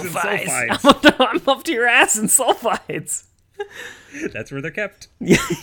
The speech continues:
Speaker 1: that's where they come from. <laughs> Uh,
Speaker 2: Um, Do-, Doctor Doofenshmirtz, <laughs> though.
Speaker 1: Yeah. So I,
Speaker 2: Um,
Speaker 1: I think that the reason that it's funny is because they're not beholden to the more mundane plot. That, that's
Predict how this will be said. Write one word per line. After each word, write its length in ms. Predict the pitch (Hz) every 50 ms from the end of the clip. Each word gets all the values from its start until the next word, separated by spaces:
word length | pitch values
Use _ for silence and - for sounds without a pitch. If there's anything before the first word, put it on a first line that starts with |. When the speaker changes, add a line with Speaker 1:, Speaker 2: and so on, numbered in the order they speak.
| 311 349 - - 170 -
Speaker 1:
that's 200 | 165 147 147 -
where 60 | 185
they 80 | 196 202
come 220 | 202 262 262 269
from. 320 | 254 208 190 185 190 233 262 _ _ _ _ _ _ _ _ - - - _ _ - _ _ 453 427
<laughs> 100 | - - - _ - - - _ _ _ _ _ _ _ _ _ _ _ _ _ _ _ _ _ _ _ _ _ _ _ _ _ _ -
Uh, 40 | 143 135 131 127 123 127 143 160 165 170 175
Speaker 2:
Um, 240 | 170 170 165 160 - _ _ _ _
Do-, 200 | 208 214 - 196
Doctor 300 | 180 240 240 240 - 233
Doofenshmirtz, 920 | 254 262 160 143 139 - - - 160 - 214 190 147 147 - - - - -
<laughs> 240 | - 170 147 143 -
though. 180 | 180 156 151 143 - _
Speaker 1:
Yeah. 560 | - 190 196 196 185 156 131 120 117 117 117 - _ _ _ _ _ _ _ _ - 151
So 200 | - - 233 233
I, 160 | 214 208 190
Speaker 2:
Um, 60 | 139 196
Speaker 1:
I 80 | 226
think 220 | 214 - 277 285 -
that 360 | 233 220 - - - _ _
the 140 | 170 165 151
reason 400 | 139 139 156 170 165 156 165 156
that 140 | 147 139
it's 140 | 139 135 -
funny 280 | - 147 135 139 143 151
is 120 | 139 127
because 500 | 123 135 131 - - - 131 120 127 127
they're 140 | 123 131 123
not 200 | 120 117 113 -
beholden 520 | - 113 - - 120 117 107 113 117 117 113
to 260 | - - 120 117 113
the 80 | - 110
more 240 | 113 110 110 107
mundane 380 | 107 107 107 104 104 104 104 101
plot. 380 | - - 104 92 90 - - -
That, 180 | 160 170 165
that's 440 | 180 175 175 - - - - - -